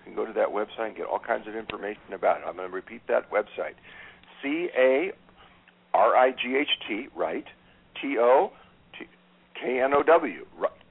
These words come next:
C A Right to Know dot org. And, um, right to know. Do we have a right to know what's in our food? Do we have a right to know how our food is produced? Well, we're gonna find out. It's up to us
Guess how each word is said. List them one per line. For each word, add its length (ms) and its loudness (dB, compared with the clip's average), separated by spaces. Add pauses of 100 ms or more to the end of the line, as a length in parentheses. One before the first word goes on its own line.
(300)
C 160 -2
A 220 4 (260)
Right 320 4 (260)
to 100 -6
Know 460 0 (380)
dot 160 4
org. 300 -6 (960)
And, 420 -6 (140)
um, 220 -8 (500)
right 280 -4 (260)
to 80 -10
know. 240 -10 (140)
Do 100 -8
we 120 -6
have 220 -2
a 60 -2
right 300 2
to 100 -12
know 200 -4
what's 180 -6
in 60 -6
our 220 -6
food? 160 -10
Do 120 -12
we 80 -14 (240)
have 160 4
a 40 0
right 280 4
to 100 -6
know 160 2 (400)
how 340 6
our 300 4
food 140 -4
is 120 -8
produced? 320 -8
Well, 160 -4
we're 140 -4
gonna 260 -8
find 260 0
out. 260 -2 (760)
It's 140 -6
up 140 2
to 80 -4
us 200 4